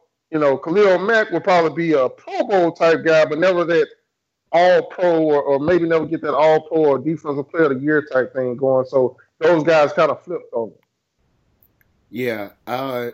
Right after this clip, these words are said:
Speaker 2: it, I remember, like, it was a game against Carolina this year where he had that, uh, the strip sack to close the game on Cam Newton. I think it was against Trai Turner, who's kinda playing out of position at right tackle, but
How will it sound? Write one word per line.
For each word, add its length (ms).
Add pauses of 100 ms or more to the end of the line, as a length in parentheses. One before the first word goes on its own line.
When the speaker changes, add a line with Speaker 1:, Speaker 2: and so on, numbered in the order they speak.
Speaker 2:
it, 140
I 80
remember, 440
like, 220
it 60
was 160
a 20
game 240
against 300
Carolina 540
this 180
year 100
where 100
he 200
had 180
that, 260
uh, 360
the 80
strip 400
sack 280
to 60
close 300
the 60
game 280
on 140
Cam 260
Newton. 340
I 60
think 220
it 20
was 160
against 320
Trai 180
Turner, 280
who's 180
kinda 220
playing 200
out 100
of 60
position 360
at 80
right 180
tackle, 380
but 220